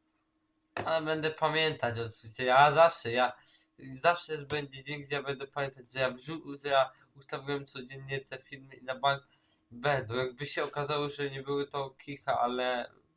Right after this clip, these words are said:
mam nadzieję, że nie będzie takiego problemu. E, właśnie.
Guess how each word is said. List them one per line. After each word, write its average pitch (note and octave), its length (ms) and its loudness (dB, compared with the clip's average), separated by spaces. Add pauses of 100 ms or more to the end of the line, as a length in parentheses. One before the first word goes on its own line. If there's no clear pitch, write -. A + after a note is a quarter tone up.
(120)
mam C#3+ 220 -4
nadzieję, C#3+ 340 -2
że C3+ 140 -10
nie C3+ 120 -8
będzie C3 320 -4
takiego A2 400 -14
problemu. A2+ 800 -6 (2000)
E, A2+ 340 -4
właśnie. A#2 680 -6